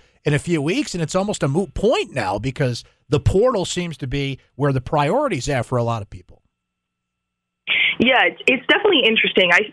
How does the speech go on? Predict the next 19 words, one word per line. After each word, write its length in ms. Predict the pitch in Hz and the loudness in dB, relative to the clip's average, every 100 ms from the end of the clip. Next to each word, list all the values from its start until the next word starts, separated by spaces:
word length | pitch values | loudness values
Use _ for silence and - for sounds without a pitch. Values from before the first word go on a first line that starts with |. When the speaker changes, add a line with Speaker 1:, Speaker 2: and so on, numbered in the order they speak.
| - | 0
Speaker 2:
I 120 | 220 | 2
think 240 | 320 320 | 0 2
the 120 | 311 262 | 2 2
appeal 440 | - 214 208 202 | 2 4 6 6
of 180 | 180 170 - 202 | 4 2 0 4
going 300 | 202 196 190 | 4 4 2
to 100 | 208 | 2
the 120 | 175 | 2
portal 360 | - 185 185 185 | 4 6 6 4
as 80 | 175 - | 4 2
opposed 300 | 190 170 165 - | 4 2 2 2
to 240 | 180 165 160 - - - - - - - 175 | 4 4 2 -2 -4 -6 -10 -10 -2 2 4
getting 220 | 202 190 | 4 4
more 160 | 185 175 | 4 4
high 240 | - 180 180 | 2 0 0
school 220 | - 220 | 0 2
recruits 440 | 220 - 233 226 - | 2 2 2 2 0
is 140 | 196 | 2
that 260 | 175 170 | 2 2